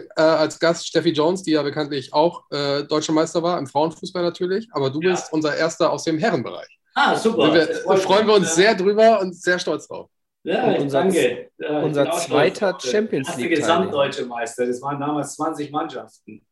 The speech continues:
Speaker 2: Mhm.
Speaker 1: Ja, stimmt.
Speaker 3: Stimmt, ja. Und unser zweiter Champions League-Teilnehmer, ne? Den wir haben. Wir hatten,
Speaker 1: Ja.
Speaker 3: äh, Peter Kötzle, äh, Pokal der Landesmeister. War's,
Speaker 2: Ja.
Speaker 3: glaub
Speaker 1: Genau.
Speaker 3: ich, damals noch.
Speaker 1: Genau, mit Grasshoppers Zürich.
Speaker 3: Genau.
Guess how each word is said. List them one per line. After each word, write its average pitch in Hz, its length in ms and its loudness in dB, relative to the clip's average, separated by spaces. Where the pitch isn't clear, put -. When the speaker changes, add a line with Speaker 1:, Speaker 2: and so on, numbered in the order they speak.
Speaker 2:
Mhm. - 320 -20
Speaker 1:
Ja, 147 220 0
stimmt. 156 240 -2
Speaker 3:
Stimmt, 135 300 -6
ja. 123 200 -8
Und 226 180 0
unser 190 220 0
zweiter 208 280 2
Champions 208 380 -2
League-Teilnehmer, 110 580 -8
ne? 170 200 -8
Den 120 120 -8
wir 113 140 -4
haben. 113 220 -4
Wir 113 100 -4
hatten, 170 380 -4
Speaker 1:
Ja. 143 180 -6
Speaker 3:
äh, 139 60 -6
Peter 160 320 -8
Kötzle, 208 560 -4
äh, 156 260 -4
Pokal 156 300 -8
der 156 100 -4
Landesmeister. 190 760 -6
War's, 147 180 -6
Speaker 2:
Ja. - 60 -6
Speaker 3:
glaub 196 100 0
Speaker 1:
Genau. 180 60 -2
Speaker 3:
ich, - 80 -14
damals 175 340 -6
noch. 190 260 -10
Speaker 1:
Genau, 113 200 0
mit 110 140 -6
Grasshoppers 120 420 0
Zürich. - 340 -10
Speaker 3:
Genau. 170 240 -8